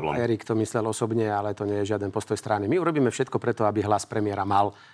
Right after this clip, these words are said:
Speaker 2: A ja budem do posledného momentu presvedčať ľudí, že by to bolo to najsprávnejšie rozhodnutie.
Speaker 1: Jasné, čiže to riešenie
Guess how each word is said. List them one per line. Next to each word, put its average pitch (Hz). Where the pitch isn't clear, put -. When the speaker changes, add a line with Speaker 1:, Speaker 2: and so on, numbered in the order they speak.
Speaker 2:
A 104
ja 107
budem 113
do 117
posledného 113
momentu 113
presvedčať 107
ľudí, 104
že 98
by 98
to -
bolo 101
to 104
najsprávnejšie 104
rozhodnutie. 104
Speaker 1:
Jasné, 110
čiže 113
to 120
riešenie 117